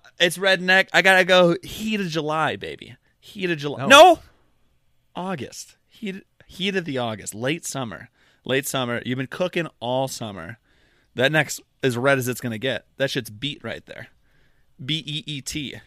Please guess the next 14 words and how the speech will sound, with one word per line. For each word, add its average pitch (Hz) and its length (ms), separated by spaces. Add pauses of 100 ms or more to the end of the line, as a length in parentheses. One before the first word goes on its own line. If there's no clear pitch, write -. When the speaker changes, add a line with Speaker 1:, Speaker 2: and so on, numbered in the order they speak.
(140)
Speaker 1:
Shout 131 260
out. 92 180 (220)
Eat 131 140
your 131 80
root 127 160
vegetables. - 640 (100)
Good 135 140
for 139 80
the 123 80
cardiovascular 117 640
system - 440
and 156 160
heart 147 180
health. - 240